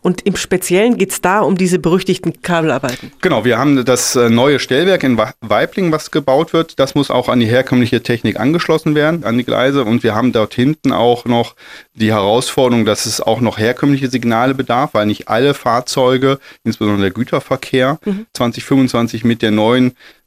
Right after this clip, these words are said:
Speaker 2: äh, Leit- und Sicherungstechnik E T C S ausgestattet sein werden. Und, ähm, dazu muss es jetzt umfangreiche Kabelarbeiten geben. Ja, da müssen, ich weiß nicht, tausendzweihundert, äh, Kilometer Kabel verlegt werden. Und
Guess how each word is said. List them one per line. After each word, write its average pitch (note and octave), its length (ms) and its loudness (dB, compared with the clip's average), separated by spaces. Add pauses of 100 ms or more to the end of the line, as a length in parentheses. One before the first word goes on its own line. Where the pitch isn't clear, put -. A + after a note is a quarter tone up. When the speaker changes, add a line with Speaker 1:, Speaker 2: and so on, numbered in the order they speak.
Speaker 2:
äh, G#2+ 260 2
Leit- G2+ 280 0
und G#2 100 -2
Sicherungstechnik C3 720 -2
E A#2 100 -2
T A#2 140 -6
C G2 120 -4
S A2 120 -4
ausgestattet - 640 -4
sein C3+ 240 0
werden. C#3 300 0
Und, A2 280 -4
ähm, G#2+ 260 0 (280)
dazu B2+ 260 0
muss C#3 240 4
es - 140 -4
jetzt - 640 -4
umfangreiche B2+ 600 0
Kabelarbeiten D3+ 760 0
geben. D#3+ 340 0
Ja, B2 80 -4
da A2+ 80 -6
müssen, A2+ 420 -2
ich A2 140 -16
weiß G2+ 160 -8
nicht, A2 160 -14
tausendzweihundert, A2+ 1000 -2
äh, G#2+ 320 -2
Kilometer A2+ 540 -2
Kabel - 340 -4
verlegt C3 440 0
werden. A#2+ 360 2 (440)
Und - 320 -4